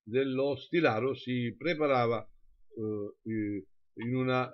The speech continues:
si sperava in una, eh, proroga appunto di questa chiusura della, eh, caccia. Bene, andiamo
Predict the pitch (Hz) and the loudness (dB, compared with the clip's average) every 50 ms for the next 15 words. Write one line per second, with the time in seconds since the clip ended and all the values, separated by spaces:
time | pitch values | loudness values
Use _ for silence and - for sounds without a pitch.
0 | 117 98 127 135 127 - 151 156 135 113 104 107 110 110 107 107 120 120 120 120 | -8 -8 -8 -8 -6 4 4 6 6 4 2 0 -2 -2 -2 -2 -2 -2 -2 -2
1 | 117 113 - _ _ - 117 113 101 - - 151 156 151 135 127 123 117 113 110 | -2 -4 -6 _ _ -4 -4 -4 -4 0 2 4 6 6 6 6 6 4 4 2
2 | 104 - - _ _ _ _ _ _ - 113 104 - - 120 120 110 - 113 107 | -2 -4 -8 _ _ _ _ _ _ -12 -12 -12 -8 -6 -4 -4 -4 -2 -2 -2
3 | 104 104 98 107 120 117 123 - 113 107 98 _ - 139 117 - 110 120 113 113 | -2 -2 -2 -2 -2 -2 -2 -2 -4 -4 -4 _ -4 -4 -4 -2 -2 -2 -2 -2
4 | 110 - - 113 120 117 110 104 104 104 98 - - - - - - - - - | -4 -4 -6 -2 0 0 0 0 -2 -4 -4 -6 -10 -16 -20 -20 -20 -18 -16 -16
5 | - - - - 104 104 101 - - - 151 123 85 - - - - - - - | -16 -16 -12 -10 -8 -8 -8 -8 2 2 4 4 2 0 -10 -16 -18 -18 -18 -20
6 | - - - - _ _ - 175 202 202 180 147 127 120 127 165 185 180 160 151 | -20 -20 -20 -20 _ _ 4 6 6 6 6 2 0 4 4 4 4 6 4 2
7 | 147 139 131 117 101 - | 4 4 2 2 0 -4